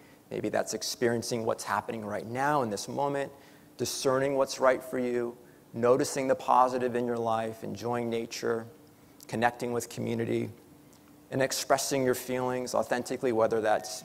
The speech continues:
dancing, writing, uh, giving yourself to another person in terms of, uh, compassion or a hug, uh, or stranger or volunteer. Um, in terms of listening, I think a lot of this has been reflected,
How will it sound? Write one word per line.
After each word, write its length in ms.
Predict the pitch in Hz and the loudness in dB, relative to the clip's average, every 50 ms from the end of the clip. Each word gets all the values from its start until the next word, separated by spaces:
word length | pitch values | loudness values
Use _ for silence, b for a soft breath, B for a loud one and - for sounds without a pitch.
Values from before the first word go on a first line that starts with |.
| - - | -6 -2
dancing, 840 | 127 131 131 127 127 - - - - - 127 123 120 120 120 113 | -2 0 0 0 -2 -4 -6 -6 -6 -4 -4 -2 -2 -2 -4 -2
writing, 520 | 110 113 120 123 120 120 120 120 120 120 117 - B B B B B B B - | 0 4 4 4 4 4 2 -2 -6 -8 -12 -16 B B B B B B B -14
uh, 260 | - - 92 - - - - - 123 | -12 -10 -8 -8 -8 -10 -10 -8 -4
giving 260 | 120 127 127 120 131 | 0 0 0 2 0
yourself 360 | 127 120 - - 127 120 120 - | 0 0 2 4 4 4 4 2
to 100 | - 123 | -2 -2
another 280 | 113 117 113 107 113 | 0 0 0 0 0
person 460 | 110 - - 120 117 117 - - 110 | 0 0 0 0 0 0 -2 -8 -8
in 80 | 104 104 | -8 -8
terms 320 | - - 110 110 101 - | -8 -6 -6 -6 -4 -4
of, 160 | 110 104 - - | -4 -4 -4 -4
uh, 140 | 95 101 - - - - - - - - - - | -6 -6 -6 -8 -12 -16 -18 -18 -18 -20 -16 -14
compassion 640 | - 104 98 - 127 127 120 - - - 117 113 110 | -12 -10 -4 -2 0 0 0 -2 -4 -8 -6 -6 -6
or 120 | 101 - - | -6 -6 -8
a 40 | |
hug, 480 | - - - 127 120 117 117 113 104 107 - - B B B B B B B B B B | -8 -4 0 2 4 4 2 0 -2 -8 -14 -18 B B B B B B B B B B
uh, 260 | - - 50 50 - - | -10 -6 -4 -4 -4 -4
or 60 | - | -4
stranger 720 | - - - - 131 120 117 120 113 104 117 113 117 107 | -4 -4 -2 2 2 2 2 0 -2 -2 -2 -2 -2 -2
or 120 | 98 98 95 | -2 -4 -4
volunteer. 760 | 98 104 101 101 101 98 - - - 107 107 98 95 92 - - - - - - - - - - - - - - - - - - - - - - - - - - - B B B B B B B B B B B B B | -4 -4 -4 -4 -6 -8 -10 -10 -8 -6 -4 -4 -4 -4 -6 -10 -16 -18 -18 -18 -18 -20 -20 -20 -20 -20 -20 -20 -20 -20 -20 -20 -20 -20 -20 -20 -20 -16 -12 -12 -12 B B B B B B B B B B B B B
Um, 360 | - 123 131 131 131 131 - | 2 4 4 4 2 0 0
in 160 | - 160 147 | 2 2 2
terms 440 | - - - 190 185 185 180 156 165 | 0 0 0 0 2 2 2 2 2
of 140 | 156 147 143 | 2 2 4
listening, 340 | 160 180 - - 143 127 | 2 2 2 0 -2 -2
I 40 | 117 | -2
think 180 | - - 139 131 | -2 -2 -2 2
a 60 | 127 | 6
lot 200 | 123 127 139 151 | 8 10 10 10
of 40 | 147 | 8
this 100 | 139 - | 4 -2
has 140 | 127 110 - | -4 -2 0
been 180 | 135 127 123 | 0 0 2
reflected, 880 | 120 110 - - 120 120 117 117 - - - 117 117 117 113 107 - | 0 -2 -2 0 2 4 4 4 2 -2 -4 0 2 2 2 0 -4